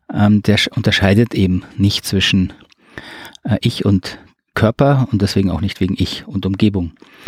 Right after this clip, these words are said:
Spannend ist dann eben die nächste Ebene, die Ebene Nummer eins, die nennt Keegan den impulsiven Geist, Impulsive Mind.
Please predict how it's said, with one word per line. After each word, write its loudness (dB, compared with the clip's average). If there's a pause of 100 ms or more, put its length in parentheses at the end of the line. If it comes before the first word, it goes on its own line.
(800)
Spannend 2
ist 2
dann 2
eben 4
die 4
nächste 4
Ebene, 4
die 0
Ebene 4
Nummer 2
eins, 2
die 0
nennt 2
Keegan 2
den 2
impulsiven 2
Geist, 2
Impulsive -2
Mind. 2